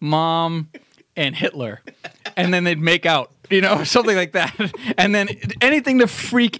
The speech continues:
Andy out, and Andy would just keep staring and sweating and kinda licking his lips like, "Oh my God."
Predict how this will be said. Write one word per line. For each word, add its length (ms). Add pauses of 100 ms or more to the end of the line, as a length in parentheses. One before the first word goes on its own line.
Andy 340
out, 180
and 180
Andy 320
would 140
just 160
keep 180
staring 540
and 120
sweating 720
and 220 (220)
kinda 180
licking 360
his 160
lips 260
like, 200
"Oh 160
my 160
God." 460